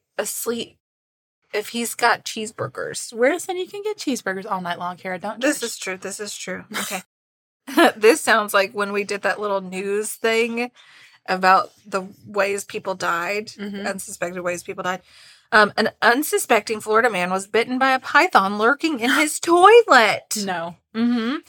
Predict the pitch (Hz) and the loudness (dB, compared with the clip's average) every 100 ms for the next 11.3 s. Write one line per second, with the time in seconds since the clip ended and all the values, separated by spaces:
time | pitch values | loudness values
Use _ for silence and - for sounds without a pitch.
0 | _ - 320 349 311 269 214 214 220 214 | _ -6 4 6 6 6 4 2 -2 -2
1 | 220 214 240 - 277 269 240 262 226 214 | -2 0 0 0 0 0 -4 -4 -4 -4
2 | 226 190 196 240 277 277 196 190 196 185 | -4 -4 -2 -4 -6 0 0 2 -2 -2
3 | 190 196 202 202 - 196 190 202 214 190 | -6 -8 -10 -12 -8 -4 -4 -4 -8 -8
4 | - 262 - - - - _ - - - | -2 -2 -2 -10 -10 -20 _ -20 -8 -2
5 | 226 208 - 466 466 - - 220 196 196 | 0 -2 4 6 6 2 0 2 4 2
6 | 190 196 190 180 180 185 - - - 247 | -2 -6 -2 -2 -4 -8 -8 -14 -14 -16
7 | - _ _ _ _ _ _ 190 196 185 | -18 _ _ _ _ _ _ -16 -14 -14
8 | 185 185 _ _ 196 196 214 233 269 - | -14 -18 _ _ -16 -16 -18 -20 -20 -20
9 | 226 220 _ _ _ - - 208 208 226 | -18 -20 _ _ _ -14 -10 -8 -8 -4
10 | 214 208 190 202 - 185 202 - - - | -2 -2 -2 -6 -6 -4 -4 -4 -12 -12
11 | - - 233 | -12 -10 -12